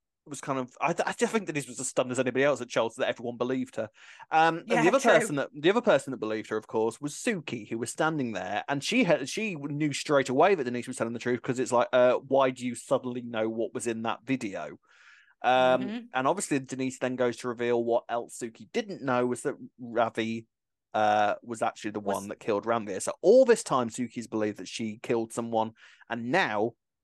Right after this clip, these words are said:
Speaker 1: she actually can finally start to believe, "Maybe it wasn't me." And the most exciting thing about all this was at the end of the week, Suki goes to Denise and goes, "Right, I believe you,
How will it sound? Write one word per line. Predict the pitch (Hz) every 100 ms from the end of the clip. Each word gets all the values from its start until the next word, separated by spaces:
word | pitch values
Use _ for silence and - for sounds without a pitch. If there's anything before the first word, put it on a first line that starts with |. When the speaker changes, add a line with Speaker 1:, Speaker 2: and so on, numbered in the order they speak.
| _
Speaker 1:
she | - 127
actually | - - 123 120 120 -
can | 120
finally | 110 127 117
start | 113 113 -
to |
believe, | 113 110
"Maybe | 113 113 110
it | 113 -
wasn't | 107 - 110 90
me." | 120 104 85 - _ _ _
And | - 110
the | 110
most | 127 214 -
exciting | - 113 98
thing | - 101
about | 104 -
all | 104 104
this | 107 -
was | 113
at | -
the | 113
end | 139 185
of |
the | 113
week, | 101 98 104 - _ _ _
Suki | - 127 -
goes | 113 156 170
to | -
Denise | 107 104 -
and | 113
goes, | 107 104
"Right, | 107 -
I | 110
believe | 120 123 196 180
you, | 120 120 120